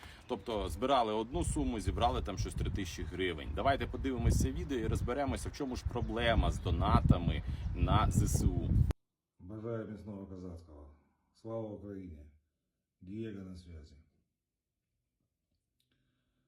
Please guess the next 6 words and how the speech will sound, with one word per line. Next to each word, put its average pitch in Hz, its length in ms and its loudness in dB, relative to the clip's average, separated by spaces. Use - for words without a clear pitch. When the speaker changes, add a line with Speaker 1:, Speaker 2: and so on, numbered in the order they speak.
Speaker 2:
Вчера 113 380 -8
снял 110 340 -10
ролик, 107 460 -6
э, 87 1040 -14
с - 120 -20
просьбой 98 520 -14